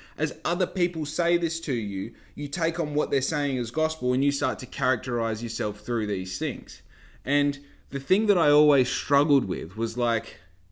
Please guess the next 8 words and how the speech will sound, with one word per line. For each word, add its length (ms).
people 380
gave 320
so 380
much 340
attention 720
and 260
energy 640
to 340